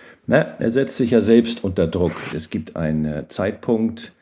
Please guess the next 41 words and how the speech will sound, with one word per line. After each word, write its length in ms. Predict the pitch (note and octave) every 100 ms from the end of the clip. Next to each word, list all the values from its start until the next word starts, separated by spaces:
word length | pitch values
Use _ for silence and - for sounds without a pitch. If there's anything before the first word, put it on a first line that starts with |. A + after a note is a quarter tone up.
| _ - -
Insofern 1000 | A2+ G2 B2 A#2+ B2+ A2+ A2 G#2 G#2 F#2
muss 280 | - A2 A#2
er 140 | B2 -
eigentlich 460 | A#2 A2+ A2+ -
liefern. 560 | G#2+ A#2+ A2 D#2+ D2+ -
Aber 260 | F#2 G#2
wie 60 | G2+
Sie 120 | G#2
schon 140 | F#2+ F#2+
richtig 320 | G#2 - E2+
gesagt 400 | F#2+ G2 G2+ -
haben, 140 | F#2+
ist 160 | D#2 -
das 160 | F#2
gar 180 | G2 F2+
nicht 280 | F2+ E2+ -
so 240 | - F#2 -
einfach. 520 | F#2+ F2+ - - - _ - - -
Aber 160 | - B2
die 120 | C3
Grundlage 460 | C#3 E3 C3+ B2 A2
ist 160 | G2+
nicht 180 | G#2 F#2
schlecht. 400 | - E2+ - -
Die 120 | F#2
unterschiedlichen 640 | - D#2 - A#2 A2+ F#2+ F#2
Fraktionen 600 | - F#2 - A2 G2 F#2+
innerhalb 440 | G2 F#2 F#2 F2+
der 280 | F#2+ F2+ E2+
Republikaner, 880 | G2 E2+ E2+ F2+ - G2 G#2 G2 F#2+ _ _ _ _
außenpolitischer 840 | A2+ A#2 F2 E2 E2+ E2+ E2 D#2
Fraktionen, 840 | - D#2+ - - F2+ F2 F2 F2 -
sind 240 | - G2
sich 240 | G2 F#2 F#2+
einig, 460 | G2+ G2+ F2+ - -
es 160 | F2
muss 180 | A#2+ A#2
mit 120 | G#2
Russland 340 | G2+ - F2 E2
gesprochen 460 | D#2+ - - G#2
werden. 300 | A2 A#2+ D3+